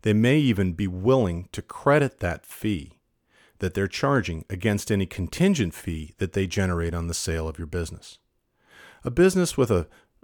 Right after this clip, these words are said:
a value of, say, between five and ten million dollars typically gets charged around five percent or more, and there usually may be a minimum fee that certain investment bankers are willing to charge. So, investment bankers,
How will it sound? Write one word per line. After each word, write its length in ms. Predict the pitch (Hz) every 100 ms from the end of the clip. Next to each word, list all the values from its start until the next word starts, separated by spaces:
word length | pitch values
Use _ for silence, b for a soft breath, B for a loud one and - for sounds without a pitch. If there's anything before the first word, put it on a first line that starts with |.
| -
a 80 | 82
value 460 | 107 120 139 123
of, 60 | 90
say, 180 | - 104
between 380 | 90 - 101 85
five 300 | 110 107 101
and 120 | 95
ten 240 | 113 101
million 280 | 98 95 90
dollars 440 | 113 135 101 92 b b b
typically 440 | - 254 233 - 156
gets 260 | 139 -
charged 600 | - - 175 147 95 - _ _ _ 107
around 460 | 104 123 143 123
five 400 | - 117 120 113
percent 420 | 120 107 135 131 -
or 160 | 117
more, 520 | 104 98 120 101 - - b b b b b
and 120 | 101
there 100 | 107
usually 420 | 101 120 113 107
may 180 | 95 92
be 160 | 90 90
a 40 |
minimum 460 | 85 95 92 90 82
fee 360 | - 95 82
that 200 | 78 82
certain 280 | - 87 85
investment 520 | 85 82 82 - 80
bankers 400 | - 80 76 85
are 60 | 85
willing 320 | 82 80 78
to 60 | 78
charge. 560 | - 82 78 76 - _ _ _ B B B
So, 360 | - 165 160 b b
investment 540 | 113 107 175 - 185
bankers, 540 | 175 170 170 170 170